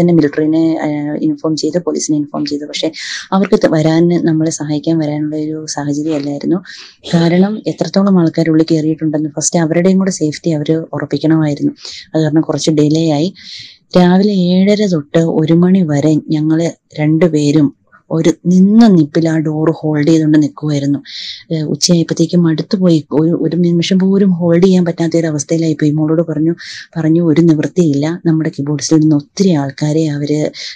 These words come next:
ഏം, തട്ടിക്കൊണ്ട് പോയിട്ടുണ്ട്. ഏഹ്, സിറ്റുവേഷൻസ് വളരെ മോശമാണ്. ഏഹ്,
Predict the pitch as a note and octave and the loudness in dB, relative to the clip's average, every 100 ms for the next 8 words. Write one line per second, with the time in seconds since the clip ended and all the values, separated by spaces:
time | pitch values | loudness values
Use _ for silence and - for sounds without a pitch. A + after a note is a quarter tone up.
0 | - D3+ C#3 C#3 C#3 C#3 C#3 C#3 C#3+ D3+ | -4 -2 -2 -4 -6 -6 -6 -8 -6 -2
1 | E3+ F3+ E3+ D3 C#3 C#3+ C3+ C3 D3+ E3+ | 2 2 2 0 -2 -2 -4 -6 -6 -8
2 | - - - D3 D3 D#3+ D#3+ D#3 E3+ D#3+ | -14 -16 -8 -4 -2 0 0 0 -2 -2
3 | D3 C#3 D3+ F3+ D#3+ D3 C#3+ E3+ D3+ C#3 | -6 -2 2 2 2 2 0 0 -2 -4
4 | C#3+ F3+ F#3 - - _ D3 C#3+ C#3+ C#3+ | -2 -2 -4 -16 -20 _ -8 -6 -4 -6